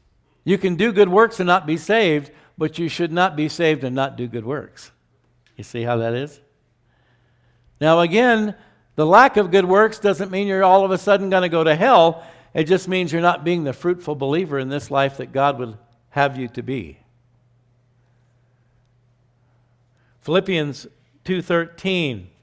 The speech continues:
This takes us right back to asking, seeking, knocking, asking for the Holy Spirit. It, "For it is God who works in you." He has to be in you to work in you, right? So you gotta be born again. You gotta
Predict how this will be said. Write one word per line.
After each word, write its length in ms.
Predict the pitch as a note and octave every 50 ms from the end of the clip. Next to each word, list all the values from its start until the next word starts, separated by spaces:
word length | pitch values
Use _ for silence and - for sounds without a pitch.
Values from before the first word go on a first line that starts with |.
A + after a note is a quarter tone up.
| _ _ _ - _ _ _ _ _ _ -
This 160 | F3 G3 G3+
takes 260 | - G#3 G3 G3+ -
us 160 | F#3 E3 -
right 260 | F3+ F3+ F3+ F#3 E3+
back 280 | D3+ E3 F3 F3 E3+ -
to 120 | D#3+ C3+
asking, 460 | C3+ D3+ E3 F#3 F3+ F3+ F#3+ F#3+ F#3 E3
seeking, 460 | - F3+ F3+ F3 F3 F3+ E3+ D#3+ D3+
knocking, 460 | D3+ D#3+ F3 F3 F3 F3+ F3 E3+ E3
asking 420 | D3 D3+ E3 F3 F3 - F3 E3+
for 100 | C#3+ E3
the 100 | E3 D#3+
Holy 280 | D3+ D#3+ E3 E3 E3 D3
Spirit. 580 | D3 - - F#3 F3 F3+ F#3+ F#3 F3+ F#3 - - _ _ _ _ _ _ _ _ _ _ _ _ _ _ _ _ _ _ _ _ _ _ _ _ _ _ _ _ _ _ _ _ _ _ _ _ _ _ _ _ _ _ _
It, 300 | - D3+ D#3+ D#3 - -
"For 200 | - E3+ F3 F#3
it 160 | F#3 F3+ E3+
is 180 | F3 E3 C#3+ C#3
God 340 | D3+ F3 F#3 G3 G#3 G3+
who 140 | F3+ F#3+ F#3
works 360 | E3+ E3 F3 F3 F3 F3 -
in 300 | - - G3 G#3 A3 G#3+
you." 440 | G3 E3 C#3+ C3+ C3 C#3+ E3 F3 F3 - _ _ _ _ _ _ _ _ _ _ _ _ _ _ _ _ _ _ _ _ _ _ _ _ _ _ _ _ _ _ _ _ _ _ _ _ _ _ _
He 140 | - D#3+ E3
has 220 | F#3+ A3 A3+ -
to 80 | - F3+
be 180 | E3+ F#3+ F#3 F#3+
in 140 | A3 A3+
you 120 | G3+ F3+ E3
to 60 | D#3
work 240 | D3 E3 D#3+ - F#3
in 140 | F3+ E3 C#3+
you, 100 | A#2+ A2+
right? 320 | A#2 B2 C#3+ E3+ F#3+ - - _ _ _ _ _ _ _ _ _ _ _ _ _ _ _ _ _ _ _
So 140 | - - D3
you 60 | C#3
gotta 200 | C#3 E3 F3+ G3
be 100 | F#3 G3
born 260 | F3+ F3+ F#3+ G3 G3
again. 400 | G#3+ F#3+ F#3 E3+ F3 G3 A3 G#3+
You 60 | E3+
gotta 380 | D3+ D#3 D#3+ E3 E3+ E3 E3 -